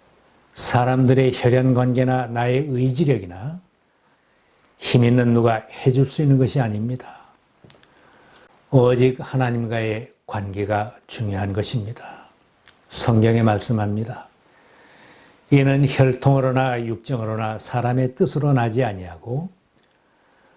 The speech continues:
오직 하나님께로부터 난 자들이니라." 우리 모두가 하나님께로부터 난 자, 하나님의 자녀가 되어 날이 저물어 우리를 오라 부르시면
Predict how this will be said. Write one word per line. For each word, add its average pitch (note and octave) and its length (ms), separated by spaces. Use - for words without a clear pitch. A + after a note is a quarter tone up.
오직 G#2+ 580
하나님께로부터 B2+ 1120
난 A#2 400
자들이니라." E2 680
우리 B2 240
모두가 A#2+ 680
하나님께로부터 B2 920
난 G2+ 200
자, G#2 220
하나님의 A2+ 560
자녀가 A2+ 400
되어 B2+ 400
날이 A#2 280
저물어 A#2 460
우리를 B2 540
오라 A2 260
부르시면 G#2+ 680